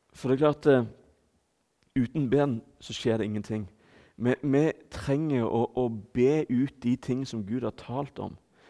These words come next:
Når Gud har talt om at vi skal få til å se Guds herlighet komme, så må vi be om det. Da må vi be om at Gud virkelig skal komme med sin herlighet. Når, når, eh, når vi,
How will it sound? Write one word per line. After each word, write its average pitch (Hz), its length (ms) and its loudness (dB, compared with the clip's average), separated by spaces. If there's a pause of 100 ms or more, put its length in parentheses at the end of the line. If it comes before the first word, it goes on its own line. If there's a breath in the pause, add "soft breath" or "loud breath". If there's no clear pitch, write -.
(440 loud breath)
Når 113 80 -4
Gud 151 240 2
har 131 80 2
talt 143 400 0
om 113 80 -2
at 113 80 -6
vi 113 160 0
skal 123 140 -6
få 110 100 -6
til 104 80 -6
å - 80 -10
se 123 320 0
Guds 110 320 -6
herlighet 104 480 -4
komme, 101 400 -10 (320 soft breath)
så 127 140 -4
må 143 100 -2
vi 117 140 -2
be 131 180 4
om 117 140 -4
det. 90 100 -4 (400)
Da 127 80 -4
må 151 140 -2
vi 120 80 -4 (100)
be 131 160 8
om 139 160 0
at 104 160 -8
Gud 123 320 -6
virkelig 113 320 -6
skal - 160 -8
komme 120 400 -6
med 160 160 -8
sin 104 160 -8
herlighet. 92 460 -8 (640 loud breath)
Når, 131 240 0
når, 135 400 4
eh, 120 120 4 (280 loud breath)
når 120 160 -4
vi, 135 60 -2